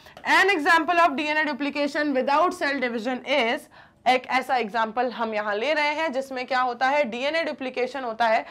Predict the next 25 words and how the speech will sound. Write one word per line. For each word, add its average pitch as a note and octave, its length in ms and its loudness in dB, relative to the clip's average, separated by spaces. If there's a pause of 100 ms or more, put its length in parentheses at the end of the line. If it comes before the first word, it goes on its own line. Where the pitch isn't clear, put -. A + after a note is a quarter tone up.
(180)
लेकिन D4+ 240 -2
सेल C#4+ 240 -4
डिवीजन D4 300 -2
नहीं A#3+ 260 -6
होता, E3+ 300 -10 (640)
ठीक D4 180 -6
है। E4 160 2 (320)
Commonly F4 420 4
observed C4+ 640 4
in C#4+ 180 -2
the C#4 120 2
salivary A#3 600 2
glands A#3+ 360 0
of C4+ 220 0
Drosophila, G3 640 -2
Drosophila C4+ 540 0
के C#4 100 -8
salivary G#3 400 -4
gland G3 240 -6
में G3 80 -6
ऐसा F#3+ 160 -4
होता G3 300 0
है। C4+ 200 -2 (440)
The B3+ 120 0
chromosome F4 760 2